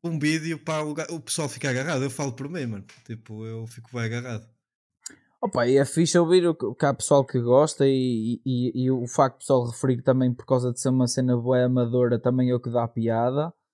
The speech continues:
Speaker 2: à coisa. Mas a
Speaker 1: Uhum.
Speaker 2: mim deixou-me um bocado, eu tava preparado para gravar a minha voz. E
Speaker 1: Yeah.
Speaker 2: do género, o Silva começou, principalmente o Silva é o grande impulsionador de nós quase nos profissionalizarmos naquilo.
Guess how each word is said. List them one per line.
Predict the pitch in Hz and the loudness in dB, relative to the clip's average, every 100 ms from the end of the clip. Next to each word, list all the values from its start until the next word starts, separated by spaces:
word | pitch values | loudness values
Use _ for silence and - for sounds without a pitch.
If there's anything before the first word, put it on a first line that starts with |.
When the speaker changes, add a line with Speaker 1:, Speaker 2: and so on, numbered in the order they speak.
| _ _ | _ _
Speaker 2:
à | 113 120 | -2 -2
coisa. | - 120 135 143 160 - _ _ _ | 2 4 4 4 -2 -6 _ _ _
Mas | 147 147 143 139 - | 2 4 4 0 0
a | |
Speaker 1:
Uhum. | 147 127 | 2 4
Speaker 2:
mim | 160 170 | 2 2
deixou-me | 165 165 175 175 | 0 0 0 0
um | 175 | 0
bocado, | 165 175 170 - | 0 0 0 -4
eu | 135 131 135 | -4 -2 0
tava | 143 147 147 | 2 2 2
preparado | 147 143 143 156 147 | 2 2 2 2 2
para | 143 | 2
gravar | 139 139 143 | 4 6 6
a | 139 | 4
minha | 135 127 | 2 0
voz. | 110 101 107 - _ _ _ _ _ | 0 -4 -6 -12 _ _ _ _ _
E | 151 | 0
Speaker 1:
Yeah. | 147 143 | 2 0
Speaker 2:
do | 143 | 0
género, | 185 180 175 | 0 2 2
o | 175 | 2
Silva | - 208 190 180 | 0 -2 -2 0
começou, | 190 - 180 170 - - | 0 0 -4 -6 -10 -2
principalmente | 165 - 165 156 - | 2 2 2 2 -2
o | - | -2
Silva | - 170 165 | 2 2 2
é | |
o | 165 | 2
grande | 160 165 | 0 0
impulsionador | 160 147 156 - 151 147 139 160 147 | 0 0 -2 0 0 0 2 2 2
de | 160 | -2
nós | 160 151 | -2 -2
quase | - 160 151 151 | -2 0 0 -2
nos | 143 | -4
profissionalizarmos | - 151 160 - 151 147 143 139 170 127 120 | -4 -4 -2 -2 -2 0 0 2 2 2 -2
naquilo. | 127 123 156 120 | -4 -2 -2 -2